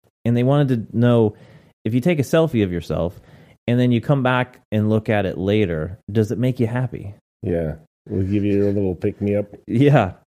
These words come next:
Speaker 1: Five hundred thousand dollars.
Speaker 2: I know. And, and who's con-, and who's,
Speaker 1: <laughs>
Speaker 2: who's conducting these tests?
Speaker 1: Well,
Speaker 2: You know, I mean,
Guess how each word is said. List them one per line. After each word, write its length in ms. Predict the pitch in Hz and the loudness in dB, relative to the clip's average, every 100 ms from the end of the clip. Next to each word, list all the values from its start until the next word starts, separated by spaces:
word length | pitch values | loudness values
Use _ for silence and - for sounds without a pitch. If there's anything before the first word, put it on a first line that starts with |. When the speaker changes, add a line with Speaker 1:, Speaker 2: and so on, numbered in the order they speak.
| _ _ _ | _ _ _
Speaker 1:
Five 240 | - 143 | 0 2
hundred 180 | 147 135 | 2 0
thousand 300 | 131 120 117 | 2 2 2
dollars. 440 | 113 101 90 85 - | 2 2 0 -6 -6
Speaker 2:
I 100 | 117 | 0
know. 400 | 151 233 123 101 | 4 6 4 4
And, 160 | 110 127 - | 2 0 0
and 100 | 139 | 2
who's 200 | 127 156 | 2 2
con-, 320 | 156 160 120 - | 0 -2 -2 -6
and 200 | - 139 | -4 -4
who's, 340 | 117 147 156 - - - _ _ - | -2 -2 -4 -12 -20 -20 _ _ -18
Speaker 1:
<laughs> 500 | - 117 104 156 160 | 0 0 2 0 0
Speaker 2:
who's 140 | 170 | 0
conducting 640 | - 143 131 156 - 107 | 2 2 4 0 0 0
these 380 | 95 92 90 110 - | 0 0 -2 -6 -6
tests? 640 | - 143 113 - - - - _ - | 0 2 2 -6 -18 -20 -20 _ -2
Speaker 1:
Well, 280 | 131 131 - - - | 0 2 -2 -8 -2
Speaker 2:
You 140 | 107 | 0
know, 240 | 98 101 107 | 2 2 4
I 40 | |
mean, 380 | 123 117 113 | 4 4 2